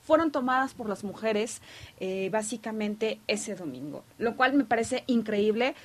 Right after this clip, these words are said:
Fue una respuesta sensacional. Eh, lo mismo pasó en Nezahualcóyotl, lo mismo pasó también en Querétaro, en Guadalajara, eh, y en toda América Latina, en donde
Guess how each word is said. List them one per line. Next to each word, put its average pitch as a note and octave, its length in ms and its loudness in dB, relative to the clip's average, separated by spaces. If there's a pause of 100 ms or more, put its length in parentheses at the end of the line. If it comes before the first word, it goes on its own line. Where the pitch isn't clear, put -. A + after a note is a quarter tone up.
(220)
Fue B3+ 120 0
una C#4 120 10
respuesta A#3 640 8
sensacional. G#3+ 920 0 (400)
Eh, G#3 340 0
lo A3+ 160 2
mismo C4+ 380 2
pasó A#3 520 2
en G#3+ 140 2
Nezahualcóyotl, G#3 1080 2
lo G#3+ 100 8
mismo A#3+ 320 4
pasó G#3+ 400 2
también G3+ 360 -6
en G3+ 100 -4
Querétaro, G3+ 680 -2
en A3 140 6
Guadalajara, G3+ 840 8 (460)
eh, A3 460 0
y A3 160 6
en A3 160 4
toda C#4 240 8
América A#3 440 4
Latina, G3+ 580 -2
en G3+ 220 -2
donde F#3+ 400 -2